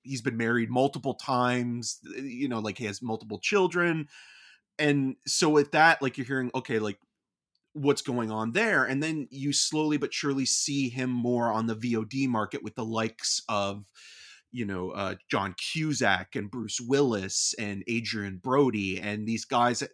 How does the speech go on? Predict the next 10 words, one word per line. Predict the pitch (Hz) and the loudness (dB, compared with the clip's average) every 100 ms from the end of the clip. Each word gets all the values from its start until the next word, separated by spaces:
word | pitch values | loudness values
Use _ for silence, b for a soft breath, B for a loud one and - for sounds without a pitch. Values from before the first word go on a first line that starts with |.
| - | -10
kind | 123 113 | -6 -6
of | - | -6
once | 110 117 123 - | -8 -4 -4 -4
all | 120 110 | -2 -2
had | - 110 110 95 | 0 0 0 -4
fame | - - 156 147 101 98 107 - | -8 -2 0 0 -2 -4 -8 -8
to | 117 | -8
a | 98 | -6
certain | - 117 107 | -6 -8 -10
degree | 101 110 104 101 101 | -10 -6 -4 -2 -4